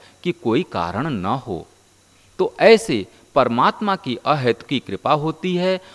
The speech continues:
और हमारे हजारों जन्मों का पुण्य पुरुषार्थ इकट्ठा होता है, तब जाकर के हमको ऐसे सद्गुरु की प्राप्ति होती है जो मानव शरीर के आधार वाले हैं, लेकिन सचराचर सृष्टि को धारण करके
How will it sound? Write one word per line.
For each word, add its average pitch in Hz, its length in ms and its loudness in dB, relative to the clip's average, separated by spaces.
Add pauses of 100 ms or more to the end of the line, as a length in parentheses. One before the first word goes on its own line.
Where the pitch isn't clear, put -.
(120)
और 143 140 4
हमारे 175 360 2
हजारों 156 540 2
जन्मों 131 380 -2
का 123 160 2
पुण्य 214 340 -4
पुरुषार्थ 113 540 -2
इकट्ठा 107 380 -4
होता 95 380 -2
है, 127 280 -6 (340)
तब 160 180 2
जाकर 107 380 2
के 131 300 -2 (280)
हमको 170 640 2 (760)
ऐसे 214 360 6
सद्गुरु 214 580 2
की 156 160 0
प्राप्ति 107 440 0
होती 131 440 -4
है 107 320 -4 (160)
जो 139 160 0
मानव 123 420 -2
शरीर 113 340 -2
के 120 120 -4
आधार 101 580 -2
वाले 131 320 0
हैं, 170 340 -4 (220)
लेकिन 135 640 0 (240)
सचराचर 117 800 0
सृष्टि - 460 -8
को 117 180 0
धारण 98 400 -6
करके 120 500 -2